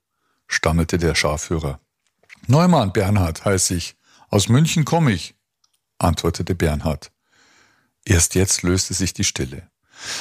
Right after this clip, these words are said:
Alle redeten wild durcheinander, um das Erlebte zu teilen. Viele klopften Bernhard anerkennend auf die Schulter.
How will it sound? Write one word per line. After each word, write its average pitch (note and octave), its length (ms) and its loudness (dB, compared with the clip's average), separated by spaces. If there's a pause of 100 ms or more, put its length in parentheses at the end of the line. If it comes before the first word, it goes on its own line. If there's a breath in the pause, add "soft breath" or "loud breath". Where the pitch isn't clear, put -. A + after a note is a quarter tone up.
(120 loud breath)
Alle A2+ 320 4
redeten G#2 420 0
wild B2+ 300 0
durcheinander, G2 460 2
um F2+ 80 0
das F2+ 180 -2
Erlebte G2 480 -2
zu - 140 -4
teilen. F2 460 0 (400 loud breath)
Viele D3+ 280 2
klopften A#2+ 420 -2
Bernhard A#2 400 2
anerkennend G#2 580 2
auf F#2 180 -2
die G2+ 100 -2
Schulter. G2 540 0